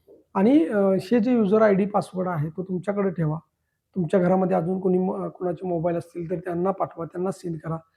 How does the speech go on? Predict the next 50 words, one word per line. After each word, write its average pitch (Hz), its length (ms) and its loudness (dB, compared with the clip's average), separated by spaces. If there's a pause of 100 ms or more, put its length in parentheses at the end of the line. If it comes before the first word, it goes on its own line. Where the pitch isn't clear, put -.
(220)
दुसरी 202 240 0
गोष्ट, 190 320 0
तुमच्या 196 220 4
ईमेल 190 280 4
आयडीवरती 185 460 0
जर 190 120 4
ईमेल 185 300 2
आला 170 180 0
असेल 170 340 -6
तर 185 60 -14
तो - 420 0 (200)
सेव्ह 202 260 6
करून 185 240 2
ठेवा. 160 240 0
काही 190 220 2
जणांचे 202 380 2
मित्रांनो 202 340 0
मोबाईल 185 320 2
वगैरे 190 240 -2
बंद 185 260 -2
पडतात, 175 440 -6
डेटा 180 300 -4
वगैरे 185 260 -2
जातो, - 320 -2 (360)
त्यामुळे 233 280 6
एक 185 160 4
दोन 233 120 4
मोबाईलमध्ये 196 520 2
हे 190 220 0
युजर 180 220 -4
आयडी 180 180 0
आणि 180 100 -4
पासवर्ड 180 380 -6
असणं 196 320 -8
गरजेचं 165 420 -2 (120)
आहे. 160 140 -2 (420)
तुम्हाला 220 220 10
आता 220 180 6
असं 226 160 6
वाटतं 220 260 2
की 220 200 0
माझा 202 280 0
युजर 196 260 4
आयडी 196 280 0
आणि 190 180 -4
माझा 185 180 -2
पासवर्ड 185 380 -6
मला 185 180 -4
माहीत 185 240 2
आहे, 170 100 -4